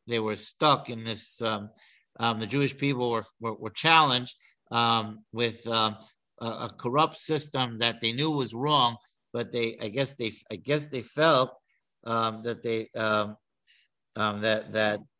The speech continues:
they couldn't do anything about it. Um, the, the art scroll writes in the note, "The people apparently accepted this practice without protest, unlike the violation in, in, in Pasuk Tesvav about the," right. So the first thing,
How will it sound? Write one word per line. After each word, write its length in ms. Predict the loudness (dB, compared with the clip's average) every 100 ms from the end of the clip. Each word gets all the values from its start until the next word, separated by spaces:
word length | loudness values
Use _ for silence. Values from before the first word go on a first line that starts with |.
| _
they 80 | -10
couldn't 260 | -6 -6 -2
do 160 | 0
anything 300 | 0 -2 -6
about 320 | 0 4 4
it. 100 | 2 -6 _ _ -6
Um, 260 | -6 -6 -8
the, 140 | -8
the 260 | -6 -6 0
art 220 | 2 2
scroll 280 | 0 0 2
writes 300 | 2 2 -2
in 80 | -8
the 80 |
note, 220 | -2 -2 -2
"The 80 |
people 300 | -6 -4 -4
apparently 460 | -6 2 4 6 2
accepted 640 | -4 2 4 4 2 -4
this 160 | -6 -8
practice 600 | 2 2 2 -2 -4 -6 _ -20 _
without 400 | -2 4 4 4
protest, 580 | 4 4 4 -4 -12 -14 _ _ _ _ -6
unlike 400 | -2 2 0 0
the 80 |
violation 760 | -2 2 2 2 -2 -2 -8 -8 -10
in, 140 | -14 -12
in, 240 | -12 -12 -14
in 200 | -14 -14 -16 -20 -20 -2
Pasuk 300 | -2 -2 -4
Tesvav 560 | -2 -2 4 6 6 2 _ _ _
about 360 | -6 0 0 0
the," 160 | -4 -4
right. 240 | -2 0 0
So 80 |
the 80 | -6
first 380 | 4 6 6 4
thing, 260 | 0 0